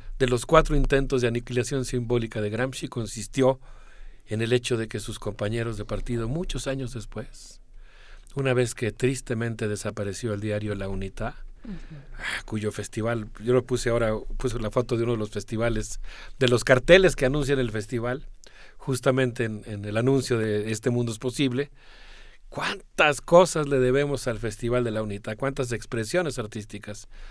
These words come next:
Speaker 1: Bueno, ese periódico que tristemente desapareció, ese gran partido comunista italiano del que tantas cosas se podrían decir, pero que tuvo sus momentos también de, de derrapones, de entrega, de burocratización,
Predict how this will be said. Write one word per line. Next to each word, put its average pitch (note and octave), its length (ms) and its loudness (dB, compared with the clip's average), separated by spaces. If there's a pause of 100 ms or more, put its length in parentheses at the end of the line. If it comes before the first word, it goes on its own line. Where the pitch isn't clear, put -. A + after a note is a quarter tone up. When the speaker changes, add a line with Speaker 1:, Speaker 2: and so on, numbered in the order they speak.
(500)
Speaker 1:
Bueno, A3+ 180 6
ese F3+ 160 4
periódico E3 440 4
que B2+ 120 2
tristemente B2+ 640 0
desapareció, A2 680 -4 (1040)
ese B2 240 -4
gran C3 340 -2
partido B2 460 2
comunista A2 480 -4
italiano A2 360 -2
del G2+ 120 -4
que G#2+ 100 -4
tantas C#3 400 2
cosas B2 260 0
se A2+ 80 -6
podrían A#2 360 0
decir, C#3 340 -2 (380)
pero F#2+ 180 -4
que G2+ 100 -8
tuvo C3 220 4
sus A#2 220 -2
momentos A2+ 420 -4
también G2+ 320 -4
de, F#2+ 240 -6 (1000)
de A2 120 0
derrapones, A2 680 2
de G#2 80 -6
entrega, G2+ 460 0
de F2+ 100 -4
burocratización, G2+ 1000 -2